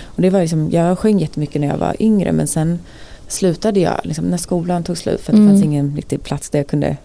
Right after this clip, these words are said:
Speaker 1: uppträda längre.
Speaker 2: Mm.
Speaker 1: Så jag slutade liksom sjunga, ehm, och sen blev jag tillsammans med en artist som sjunger, och liksom, det var det hans grej. Men sen när jag, eh, med hjälp av så här yogan och meditation hittade in till så här mantrasånger igen,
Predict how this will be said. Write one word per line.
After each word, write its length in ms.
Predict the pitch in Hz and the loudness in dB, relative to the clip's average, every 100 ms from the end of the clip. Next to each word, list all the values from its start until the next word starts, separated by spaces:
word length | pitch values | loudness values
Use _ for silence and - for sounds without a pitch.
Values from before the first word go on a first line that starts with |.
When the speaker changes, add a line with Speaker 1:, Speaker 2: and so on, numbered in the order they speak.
| - | -10
Speaker 1:
uppträda 440 | - - 233 208 - | -10 -4 -2 0 2
längre. 280 | - 220 | 4 4
Speaker 2:
Mm. 120 | 202 196 - | 4 0 -2
Speaker 1:
Så 440 | - 180 165 151 | -2 2 2 2
jag 80 | 156 | 2
slutade 300 | 190 180 180 | 0 0 0
liksom 240 | 170 147 | -2 -4
sjunga, 480 | - 151 143 69 165 - - | -2 -2 -2 -2 -4 -8 -6
ehm, 580 | - - - - - 156 - - | -4 -2 -2 -2 -4 -8 -14 -6
och 80 | 151 | -2
sen 140 | 160 | 0
blev 100 | 156 | 2
jag 80 | 151 | 2
tillsammans 340 | - 156 151 151 | 0 0 0 2
med 40 | |
en 40 | 143 | 0
artist 300 | - 143 - | 0 -2 0
som 100 | 139 | 0
sjunger, 320 | 147 143 139 | 2 2 4
och 160 | 156 147 | 2 2
liksom, 200 | 147 147 | -2 0
det 80 | 160 | 2
var 100 | 151 | 2
det 60 | |
hans 340 | 147 147 151 - | 2 2 0 0
grej. 320 | 143 143 147 - - - - | 2 2 0 -8 -18 -14 -2
Men 140 | 165 | 0
sen 180 | 151 165 | 2 2
när 80 | 202 | 4
jag, 460 | 175 151 85 - - - _ _ | 4 2 -2 -6 -18 -20 _ _
eh, 200 | 156 147 | -6 -4
med 160 | - 156 | -2 -2
hjälp 280 | 165 175 - | 0 -2 -2
av 60 | |
så 100 | - | -4
här 120 | - 175 | -2 0
yogan 420 | 175 165 165 156 | 0 0 0 -2
och 60 | |
meditation 560 | 156 156 160 - 180 160 | -2 -2 -4 -2 2 2
hittade 320 | 151 - 156 | 0 -2 0
in 160 | 143 143 | 0 -2
till 140 | 147 | -4
så 120 | - | -4
här 20 | 143 | 0
mantrasånger 1120 | 165 165 151 - 156 147 - 170 170 165 160 | 0 2 0 -2 -4 -2 0 2 4 2 2
igen, 480 | 160 151 151 151 | 0 0 0 0